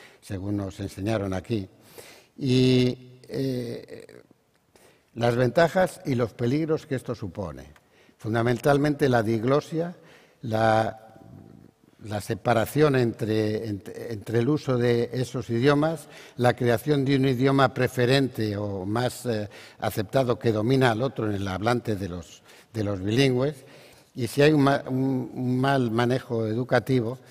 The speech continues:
pues se puede producir que al final esos bilingües hablen mal los dos idiomas que conocen. Hay muchos que hablan bien los dos idiomas, pero la diglosia es una enfermedad de,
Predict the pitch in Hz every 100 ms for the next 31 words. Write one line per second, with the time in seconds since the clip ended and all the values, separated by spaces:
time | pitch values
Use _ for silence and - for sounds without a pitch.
0 | - - _ 113 101 104 90 120 120 123
1 | 120 113 120 123 110 110 101 104 107 120
2 | 113 120 - 113 113 120 123 117 123 -
3 | 117 113 113 117 123 117 104 113 - 101
4 | 107 104 101 92 87 78 62 - _ _
5 | - - 107 107 135 139 113 - 104 101
6 | 98 113 98 87 98 110 98 107 104 120
7 | - - - - 101 104 104 101 123 127
8 | 131 120 - 117 113 117 104 107 110 110
9 | 107 95